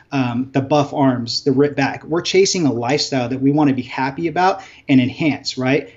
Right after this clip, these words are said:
We all wanna live a fulfilled, happy lifestyle. So I think, why not chase the four pillars of life, health, wealth, love, and happiness, right?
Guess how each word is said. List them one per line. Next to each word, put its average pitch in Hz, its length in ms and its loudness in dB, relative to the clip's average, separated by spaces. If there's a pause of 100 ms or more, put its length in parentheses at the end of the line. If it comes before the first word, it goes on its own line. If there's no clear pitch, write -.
(100)
We 156 100 0
all 185 260 2
wanna 151 160 6
live 131 220 4
a 131 40 -4
fulfilled, 127 440 -4
happy 123 260 -4
lifestyle. 117 560 -6 (200)
So 147 260 0
I 165 120 2
think, 147 280 2
why 143 240 2
not 160 200 0
chase 147 280 -2
the 160 80 -4
four 139 200 -4
pillars 135 360 2
of 120 120 -6
life, 123 260 -2
health, 143 360 0
wealth, 135 240 0
love, 127 180 0
and 113 100 -4
happiness, 135 580 -4
right? 135 320 -2